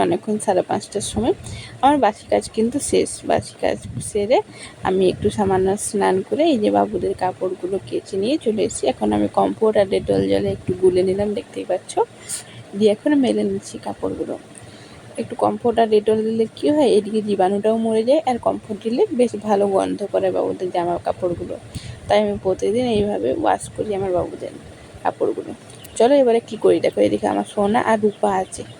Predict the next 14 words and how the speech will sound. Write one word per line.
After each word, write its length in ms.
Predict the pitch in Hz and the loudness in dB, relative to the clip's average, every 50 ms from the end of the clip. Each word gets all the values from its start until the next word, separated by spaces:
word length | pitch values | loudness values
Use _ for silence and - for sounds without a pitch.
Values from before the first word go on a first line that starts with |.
| - 185 202 | -4 -2 0
এদের 180 | 202 202 190 190 | 2 2 2 2
জন্য 160 | 208 202 208 202 | 0 0 0 0
এখন 140 | 202 - 208 208 | -2 -2 -4 -2
আমি 120 | 208 254 320 - - | 0 0 0 -2 -2
খাবার 280 | - - 208 196 196 - - | -2 -2 0 0 0 -2 -2
তৈরি 260 | - 185 165 - 202 - - | -4 -4 -4 -4 -6 -8 -8
করব। 220 | - - - - - - - - - - - - - - - - - - - - - 175 | -10 -10 -10 -10 -16 -18 -16 -18 -20 -20 -20 -20 -20 -20 -20 -20 -20 -18 -12 -6 -4 -4
আগে 220 | 190 190 196 233 240 214 202 - | -4 -2 -2 -2 -2 -2 -2 0
গোমাতার 560 | - 208 208 214 208 208 208 208 - 226 226 - - | 2 4 4 4 4 2 0 0 0 -2 -2 -2 2
সেবা 240 | - 233 214 208 220 | 4 4 4 4 4
করতে 340 | - 214 214 - - - 214 | 2 0 -2 -2 0 0 2
হবে, 240 | 214 208 190 214 185 185 - | 2 2 2 0 -2 0 2
পরে 220 | 185 185 190 196 208 208 202 | 2 2 2 2 0 0 0
নিজেদের 440 | 190 180 180 175 196 202 202 202 | -2 -2 -2 -4 -4 -4 -6 -6